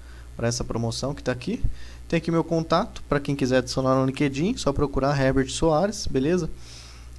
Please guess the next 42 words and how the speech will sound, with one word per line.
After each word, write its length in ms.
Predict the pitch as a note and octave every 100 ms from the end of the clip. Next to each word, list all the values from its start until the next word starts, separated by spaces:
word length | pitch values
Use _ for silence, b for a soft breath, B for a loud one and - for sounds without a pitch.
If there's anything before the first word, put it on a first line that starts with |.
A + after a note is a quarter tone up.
| -
E, 480 | D#3+ E3 D#3+ D#3+ D3+ D3
bom, 160 | D#3
tem 160 | C3 D3+
esse 180 | E3+ F#3
site, 520 | F#3 G3+ A3 A3+ - B B -
e 60 |
aqui 180 | F3+ F#3+
também 260 | F#3+ F3+ F#3
tem 140 | F#3
o 60 | F3+
site 320 | E3+ E3+ E3
do 40 |
Ninja 220 | E3 D#3+
House, 400 | D3+ C#3 D#3 D3+ B B B -
pra 320 | E3 E3+ E3 D3 - - - - - -
quem 180 | C#3 C#3+
quiser 360 | C#3 A#2+ B2
trabalhar 340 | B2 B2+ B2 B2
com 140 | A#2+
outras 320 | B2 C3+ C3
tecnologias, 840 | - B2+ C3 B2+ C3 A#2+ B2+ A#2+ A#2+ - -
com 80 | A#2
automação, 580 | A#2+ B2 B2 B2 C3+
também 240 | D3+ D#3 D3+
tem 140 | D#3+
aqui, 280 | E3 - A2+ -
beleza? 400 | A2 C#3+ C#3+ C#3 B B B B
Até, 1000 | B2 B2 C3+ C#3+ D#3 D#3 D3 C#3+ C3+ C3 B B B -
é, 760 | B2+ B2 B2 A#2+ B2 A#2+ A#2+ -
automação 680 | B2 B2+ C#3+ C#3+ - D#3+ F#3
e 60 | F3+
formação 420 | F3+ E3+ - D#3
dev 220 | D#3 D#3
tester, 380 | D#3 C#3+ C#3+ C3+
que 120 | C#3
é 20 |
uma 80 | C#3
novidade 640 | C#3+ D3 C3 A#2+ B2+ B2+
aqui 220 | B2 B2 C3
do 80 |
Ninja 260 | C3 B2+ C#3
House, 460 | B2 A2 G#2+ -